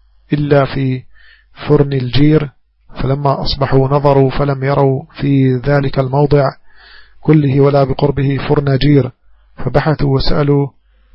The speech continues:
عمن، وسألوا عمن كان مدفونا بإزائها، فوجدوه رجلا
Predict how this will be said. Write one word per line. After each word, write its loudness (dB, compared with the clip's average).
عمن، -2
وسألوا 0
عمن -2
كان 2
مدفونا 0
بإزائها، 2
فوجدوه 2
رجلا 2